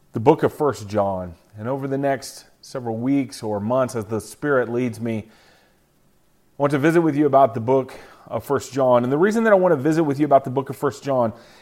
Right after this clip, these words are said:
is the book of First John lays out the test for us to test our salvation. It lays out very clearly where we can go through and see,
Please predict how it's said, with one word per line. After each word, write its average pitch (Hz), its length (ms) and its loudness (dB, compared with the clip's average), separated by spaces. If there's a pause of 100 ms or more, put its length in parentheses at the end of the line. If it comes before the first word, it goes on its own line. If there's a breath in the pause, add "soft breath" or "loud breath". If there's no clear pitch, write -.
(100)
is 127 80 -6
the 131 80 -2
book 190 240 2
of 214 120 2
First 139 280 -2
John 113 520 -2 (1040)
lays 156 400 2
out 135 520 2 (360)
the 123 80 -8
test - 420 0
for 135 180 0
us 113 200 2
to 131 120 -12
test - 520 -4 (920)
our 107 120 -6
salvation. 123 640 -6 (2250)
It - 40 -12
lays 151 240 4
out 143 340 4
very 143 520 0 (180)
clearly 151 720 4 (840)
where 131 140 -2
we 151 120 2
can 151 220 -6
go 165 220 2
through 151 500 -4 (640 soft breath)
and 117 160 -8
see, 147 440 2